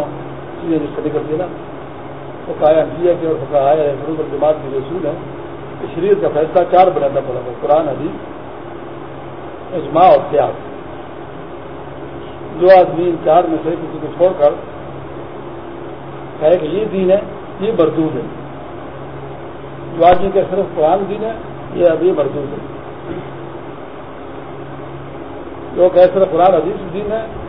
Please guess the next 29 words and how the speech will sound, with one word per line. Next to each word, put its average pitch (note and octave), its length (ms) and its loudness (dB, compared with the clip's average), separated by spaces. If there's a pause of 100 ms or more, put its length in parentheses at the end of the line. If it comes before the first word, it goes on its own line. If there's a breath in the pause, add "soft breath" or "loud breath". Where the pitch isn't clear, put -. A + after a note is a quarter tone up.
(180)
یہ G#3 120 0
مردود D3 440 0
ہے۔ - 40 -6 (3000)
دین G3 160 -2 (120)
قرآن، F3 320 6
حدیث، D#3+ 600 -2
اجماع، E3 320 8 (100)
قیاس، D#3+ 380 8
چار D#3+ 140 10
چیزیں C3 280 -4
ہیں۔ A2+ 160 -8 (1900)
تو G3+ 140 6
اس F#3 140 2
میں E3+ 260 4 (920)
ان E3+ 160 2
سے D#3+ 80 4
آپ D#3 200 10
نے D3+ 120 0
پوچھا D3+ 320 4
کہ C#3+ 80 -2 (1040)
جب D#3+ 160 4
تم F#3 140 2
وہاں D3+ 200 6
پر F3 100 4
ہو D#3 240 4
گئے D#3 100 4 (640)
تو C3 120 -10
تم E3 140 0
فیصلہ E3 260 0